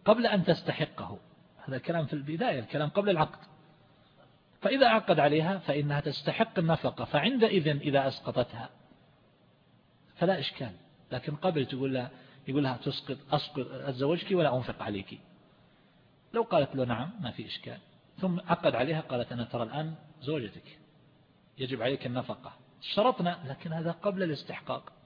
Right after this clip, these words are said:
أسقطناه فأسقطت حقا ليس لي. واضح؟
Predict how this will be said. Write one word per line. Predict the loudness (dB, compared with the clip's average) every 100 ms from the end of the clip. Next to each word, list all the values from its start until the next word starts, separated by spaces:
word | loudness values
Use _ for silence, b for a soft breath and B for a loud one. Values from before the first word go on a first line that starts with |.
| b b b b b -10
أسقطناه | -8 -4 -4 -2 -4 -4 -8 b b b b _ -4
فأسقطت | -2 -2 -2 -6 -2 -2
حقا | 0 -2 -2 -2
ليس | -2 -4 -4
لي. | -6 -6 -14 -20 -20 _ _ _ _ _ _ _ _ _ _ _ _ _ _ _ _ _ _ _ _ _ _ _ -6
واضح؟ | -2 -2 -6 -14